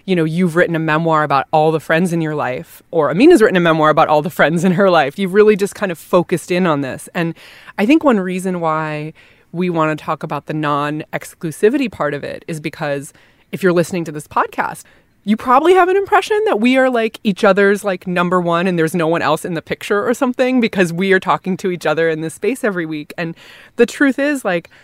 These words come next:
yes, we, we do have a very powerful and important and life-shaping friendship, but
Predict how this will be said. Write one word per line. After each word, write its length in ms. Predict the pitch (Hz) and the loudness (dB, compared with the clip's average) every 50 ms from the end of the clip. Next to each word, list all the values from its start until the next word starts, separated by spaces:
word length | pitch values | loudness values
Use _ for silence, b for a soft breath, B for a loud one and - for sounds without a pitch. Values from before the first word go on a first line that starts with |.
| b b b | b b b
yes, 420 | b 175 175 202 240 190 - - - - | b 2 2 2 2 2 -2 -8 -12 -8
we, 200 | 185 180 175 - - | -6 -6 -6 -8 -8
we 180 | 165 165 175 | -4 -4 -4
do 160 | - 165 156 156 | -2 -2 -4 -4
have 180 | 170 196 185 | -2 -2 -2
a 80 | 196 190 | -2 -2
very 240 | 160 165 147 151 151 | 0 0 -2 -2 -2
powerful 540 | - - 135 165 156 156 - 185 160 139 | -8 -8 -4 -4 -4 -2 0 0 0 2
and 140 | - 175 180 | 2 2 2
important 560 | 180 180 - - 208 202 175 175 175 170 165 - | 2 0 0 0 2 2 2 2 -2 -6 -4 -2
and 140 | 190 190 175 | -2 0 2
life-shaping 600 | 170 170 170 147 - - 180 160 - 180 165 170 | 2 0 0 -2 -2 -2 -2 0 -2 -6 -6 -4
friendship, 460 | - 170 165 175 - - 165 160 - - | -2 -2 -2 -2 -2 -4 -6 -6 -6 -8
but 280 | 165 - 180 165 156 | -4 0 0 0 0